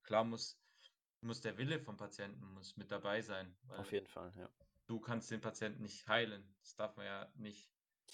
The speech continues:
Speaker 1: unterschätzen, äh, das darf man nicht falsch verstehen.
Speaker 2: Ah,
Speaker 1: Du
Speaker 2: kannst
Speaker 1: kannst,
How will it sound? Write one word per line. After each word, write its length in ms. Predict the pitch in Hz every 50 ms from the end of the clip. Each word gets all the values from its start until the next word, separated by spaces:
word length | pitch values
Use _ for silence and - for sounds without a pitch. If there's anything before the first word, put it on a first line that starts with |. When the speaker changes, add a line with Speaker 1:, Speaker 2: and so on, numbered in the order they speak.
| - - - -
Speaker 1:
unterschätzen, 560 | 107 104 - 101 - 113 113 110 - - -
äh, 120 | 104 110 110
das 160 | - - -
darf 140 | - - 107
man 120 | 113 113 110
nicht 120 | 107 - -
falsch 220 | - - - 160
verstehen. 380 | 160 165 165 175 175 107 104 -
Speaker 2:
Ah, 200 | - - - - - - - - - - - -
Speaker 1:
Du 80 | 147 - _
Speaker 2:
kannst 320 | - 117 110 113 117 110
Speaker 1:
kannst, 400 | - 131 127 127 131 - - -